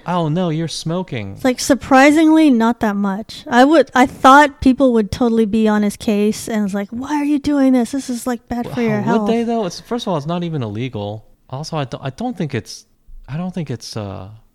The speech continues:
Speaker 1: looked down upon in Korea either. Like I said, people smoke more
Speaker 2: Like, it's more common.
Speaker 1: Yeah, in other countries than America. So I, I, I just don't,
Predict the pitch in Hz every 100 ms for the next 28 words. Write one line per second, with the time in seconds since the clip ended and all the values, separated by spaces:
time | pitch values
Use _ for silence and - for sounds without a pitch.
0 | - 117 - 107 101 160 120 110 101 95
1 | - 104 127 110 104 123 95 95 127 _
2 | _ 139 170 147 110 - 196 135 196 202
3 | - - 135 120 110 110 123 220 131 95
4 | 101 _ - 226 220 262 254 - 226 220
5 | 208 202 202 143 131 110 117 113 - 120
6 | - 107 98 107 101 101 95 - 98 -
7 | _ _ - 131 117 113 107 107 110 127
8 | _ _ - - 123 123 135 156 147